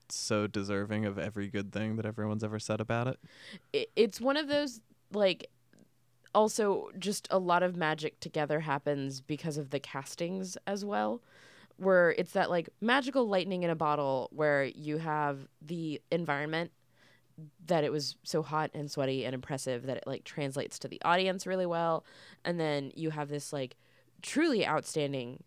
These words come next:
Speaker 2: cinematography, uh, in, in a way that, like, there's so many different images from, like, the opening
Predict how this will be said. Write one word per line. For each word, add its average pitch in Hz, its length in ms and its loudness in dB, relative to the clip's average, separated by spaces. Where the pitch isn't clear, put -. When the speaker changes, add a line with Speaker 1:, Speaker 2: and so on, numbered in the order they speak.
Speaker 2:
cinematography, 139 1120 -4
uh, 127 580 -2
in, 147 500 0
in 165 120 0
a 147 60 2
way 147 180 2
that, 143 160 -2
like, 139 260 -2
there's 196 280 6
so 196 240 2
many 226 200 0
different 190 360 -2
images 143 460 -2
from, 165 160 -4
like, 143 160 -4
the 147 160 -6
opening 143 640 -2